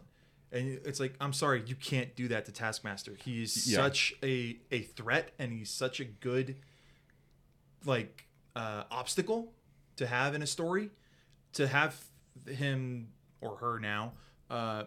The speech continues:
Speaker 1: be just this one-off villain who's now reformed at, by the end of the movie, it's, it's, it, it ruins that character for me.
Speaker 2: Yeah, like, again, I don't know a ton about Taskmaster, but the little bit I know, like, it's pretty much an unbeatable opponent, uh, opponent one-on-one.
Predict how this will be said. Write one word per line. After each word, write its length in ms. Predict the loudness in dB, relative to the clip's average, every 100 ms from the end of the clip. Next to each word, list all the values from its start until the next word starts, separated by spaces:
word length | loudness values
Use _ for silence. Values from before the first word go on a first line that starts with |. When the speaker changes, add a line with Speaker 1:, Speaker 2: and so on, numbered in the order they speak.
| -4
Speaker 1:
be 160 | 0 0
just 200 | 0 -4
this 160 | -4 -2
one-off 360 | 0 2 2
villain 300 | 0 0 0
who's 360 | -4 -4 -4 -4
now 160 | -4 -4
reformed 560 | -4 -2 0 0 0
at, 160 | -4 -2
by 120 | -2
the 100 | -2
end 100 | -2
of 40 | -4
the 60 |
movie, 340 | -4 -4 -6 -8
it's, 260 | -6 -6 -6 -6
it's, 380 | -6 -2 -2
it, 160 | -2 -2
it 160 | -2 0
ruins 280 | 2 2 2
that 120 | 0
character 280 | 0 -4 -4
for 100 | -16
me. 60 | -10 6
Speaker 2:
Yeah, 360 | 12 12 12 8
like, 120 | 4
again, 260 | 12 12 12
I 120 | 12
don't 160 | 10
know 180 | 12 10
a 40 | 8
ton 720 | 0 -6 -6 6 12 12 12
about 280 | 12 12
Taskmaster, 720 | 12 12 12 8 6 6 6 4
but 140 | 4
the 60 | 0
little 220 | 2 4
bit 120 | 8
I 120 | 8
know, 380 | 6 6 8 10
like, 340 | 10 6 4 0 -20 -20 -20 -8 -2
it's 160 | 0
pretty 300 | -2 4 8
much 320 | 10 10 8 4
an 140 | 0 -2 8
unbeatable 840 | 10 12 10 12 12 10 6 4 0 _ -20 -14 -6
opponent, 480 | 6 12 12 12 8 4 8
uh, 100 | 10
opponent 360 | 12 10 10 4
one-on-one. 520 | 2 10 10 10 6